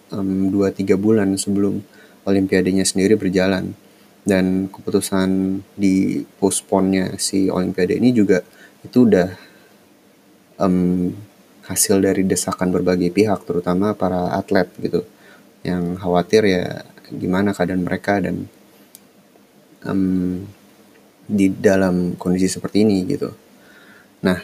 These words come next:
gara-gara itu, jadi sebenarnya mungkin kita yang sering nungguin anime atau manga, sebenarnya di bulan-bulan awal nih, April,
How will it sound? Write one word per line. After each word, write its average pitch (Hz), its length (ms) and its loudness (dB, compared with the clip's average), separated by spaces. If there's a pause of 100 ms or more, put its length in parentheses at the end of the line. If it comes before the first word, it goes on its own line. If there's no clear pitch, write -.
(1160)
gara-gara 127 480 4
itu, 131 480 4
jadi 107 160 2
sebenarnya 110 640 2 (800)
mungkin 143 320 2
kita 139 240 2
yang 101 640 -2
sering 101 720 0
nungguin 98 560 2
anime 110 560 -2
atau 95 160 -2
manga, 95 480 -2 (800)
sebenarnya 101 640 2
di 92 560 0
bulan-bulan 98 720 2
awal 98 320 2
nih, 139 240 -2
April, 117 560 0